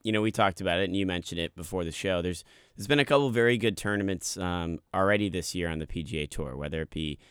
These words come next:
the Genesis, obviously, um, you know,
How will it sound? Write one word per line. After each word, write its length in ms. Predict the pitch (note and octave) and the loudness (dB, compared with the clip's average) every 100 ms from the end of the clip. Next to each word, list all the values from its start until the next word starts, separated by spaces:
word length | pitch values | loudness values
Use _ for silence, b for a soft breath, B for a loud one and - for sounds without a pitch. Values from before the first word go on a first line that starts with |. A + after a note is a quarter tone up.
| b - | b -8
the 80 | |
Genesis, 580 | F2 G#2 G2 F2+ F#2+ E2+ | 0 2 2 0 -2 -2
obviously, 560 | E2+ F2 E2 - E2 D2+ | -2 -2 -4 -6 -4 -6
um, 380 | D#2+ D#2+ D#2 D#2 b b b | -6 -8 -8 -12 b b b
you 140 | F2+ | -4
know, 140 | F2 | -2